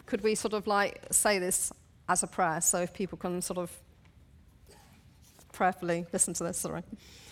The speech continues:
I pray that he would unveil within you the unlimited riches of his glory and favour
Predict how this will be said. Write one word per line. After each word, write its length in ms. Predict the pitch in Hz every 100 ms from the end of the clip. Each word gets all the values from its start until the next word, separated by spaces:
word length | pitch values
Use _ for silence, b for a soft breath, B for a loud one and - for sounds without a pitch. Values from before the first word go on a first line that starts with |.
| B B B B B B B B -
I 60 | -
pray 320 | 214 - 262
that 140 | 247 220
he 100 | 240
would 140 | 220
unveil 440 | 220 214 233 233
within 360 | 220 226 214 196
you 200 | 175 175 170
the 80 |
unlimited 680 | 190 202 208 220 226 - 214
riches 420 | 214 - - 185
of 80 | 180
his 180 | 196 185
glory 340 | 202 202 208
and 140 | 208 196
favour 500 | 214 202 180 160